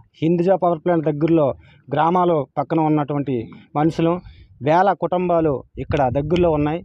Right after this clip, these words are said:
ఇక్కడ ఏంటంటే హిందూజా యాస ఏదైతే ఉందో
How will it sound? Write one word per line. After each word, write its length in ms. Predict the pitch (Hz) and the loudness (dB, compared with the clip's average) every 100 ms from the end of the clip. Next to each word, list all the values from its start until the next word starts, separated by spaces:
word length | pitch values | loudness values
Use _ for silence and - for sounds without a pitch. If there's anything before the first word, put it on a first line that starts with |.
| - 143 | -8 -6
ఇక్కడ 180 | 151 | 0
ఏంటంటే 560 | 160 180 202 208 202 202 165 180 _ - | 2 2 2 0 2 2 2 0 _ -6
హిందూజా 420 | 160 190 214 214 190 - - - | -4 -2 2 4 2 0 -10 -8
యాస 220 | 151 180 208 | -2 -2 0
ఏదైతే 380 | 190 196 190 190 | -2 -2 0 0
ఉందో 300 | 180 180 | 0 2